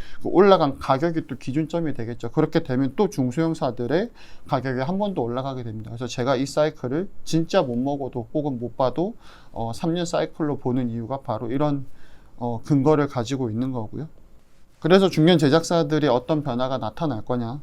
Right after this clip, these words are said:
작년에는 넷플릭스랑 웨이브와 협상이 다였죠. 근데 지금은 너무 국내만 해도 이렇게 많아졌고요. 어, 글로벌 오티티 많아졌고요. 중국계 오티티도 동시에 이제 수급하고 있는데, 이 안에서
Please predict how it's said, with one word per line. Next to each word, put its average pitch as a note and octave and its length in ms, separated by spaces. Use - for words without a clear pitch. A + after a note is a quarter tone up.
작년에는 D#3 540
넷플릭스랑 D3 920
웨이브와 B2 1500
협상이 D#3 420
다였죠. B2 580
근데 A#2+ 200
지금은 C3+ 560
너무 D#3 360
국내만 E3+ 420
해도 C#3 120
이렇게 D#3+ 300
많아졌고요. C3 760
어, A2 280
글로벌 C#3+ 300
오티티 C3 420
많아졌고요. C3 640
중국계 D3 300
오티티도 B2+ 420
동시에 C3+ 380
이제 A#2 180
수급하고 E3 600
있는데, A#2+ 440
이 C#3 140
안에서 F3 640